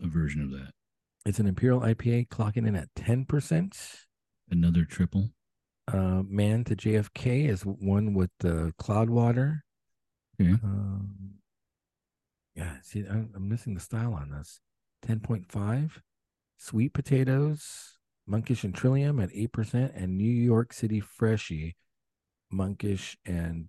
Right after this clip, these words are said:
Speaker 2: uh, Other Half eight point one percent. So we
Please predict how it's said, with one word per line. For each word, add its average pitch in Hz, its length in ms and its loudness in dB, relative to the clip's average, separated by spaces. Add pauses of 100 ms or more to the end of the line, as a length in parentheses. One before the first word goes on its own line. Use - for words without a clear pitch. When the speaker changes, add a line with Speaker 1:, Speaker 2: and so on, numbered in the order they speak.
Speaker 2:
uh, 80 320 -6
Other 92 180 0
Half 87 260 -4
eight 95 240 -6
point 95 280 -6
one 87 180 -2
percent. 78 380 -10
So 76 260 -6 (440)
we 82 80 2